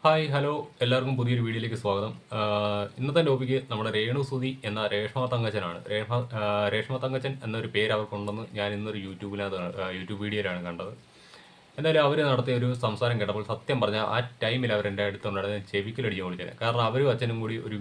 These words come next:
മീഡിയയ്ക്ക് നൽകിയ ഇന്റർവ്യൂവിൽ പറയുന്നുണ്ട്, "ഋതുവിനെ നാട്ടുകാർ കൊണ്ട് നോക്കിക്കോ"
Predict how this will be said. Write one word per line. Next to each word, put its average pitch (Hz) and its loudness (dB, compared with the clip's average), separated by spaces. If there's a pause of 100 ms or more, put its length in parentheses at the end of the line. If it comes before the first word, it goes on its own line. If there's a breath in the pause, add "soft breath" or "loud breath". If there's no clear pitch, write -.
മീഡിയയ്ക്ക് 110 -2
നൽകിയ 98 -4
ഇന്റർവ്യൂവിൽ 104 -4
പറയുന്നുണ്ട്, 92 -4 (400 loud breath)
"ഋതുവിനെ 147 2 (240)
നാട്ടുകാർ 110 4
കൊണ്ട് 104 2
നോക്കിക്കോ" 92 -6